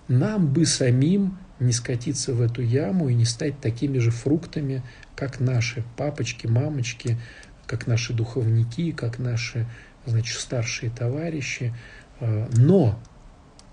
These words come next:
это не говорит о том, что ты должен налево-направо всё это свистеть на каждом углу. Вот вспоминай всегда историю Ноя, и тогда это поможет тебе каким-то образом, э,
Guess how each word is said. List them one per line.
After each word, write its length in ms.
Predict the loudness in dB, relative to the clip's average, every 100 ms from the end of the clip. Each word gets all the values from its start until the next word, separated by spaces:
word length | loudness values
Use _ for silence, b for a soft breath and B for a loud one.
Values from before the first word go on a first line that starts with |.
| -4
это 200 | -4 0
не 120 | -2
говорит 480 | 0 2 2 0 -2
о 40 |
том, 460 | -6 -2 0 0 -2 B B -16
что 260 | -8 -6
ты 340 | -4 0 2 2
должен 560 | 2 2 2 -2 0
налево-направо 960 | 2 4 4 2 0 -2 -4 -4 -4 -4
всё 300 | -6 -6 -4
это 200 | -4 -4
свистеть 680 | -4 -2 -2 -2 -4 -4 -4
на 80 | -4
каждом 420 | -2 -4 -2 0
углу. 360 | 0 -2 -2 -4 B B B B B -6
Вот 360 | -2 -2 -2
вспоминай 800 | -4 -10 -4 0 2 2 0 -4
всегда 640 | -6 -6 -2 -2 -2 -4 B B B -8
историю 720 | -4 -4 -4 0 0 0 0
Ноя, 460 | 2 2 2 -2 -8 B B B -16 -8
и 80 |
тогда 340 | -4 -2 0 0
это 240 | 0 -2
поможет 600 | -2 0 0 2 2 0
тебе 320 | -2 0 0
каким-то 520 | 0 -4 -2 -4 -2 0
образом, 720 | 0 0 -2 0 0 0 -2 B B B B B -12
э, 480 | -4 0 0 0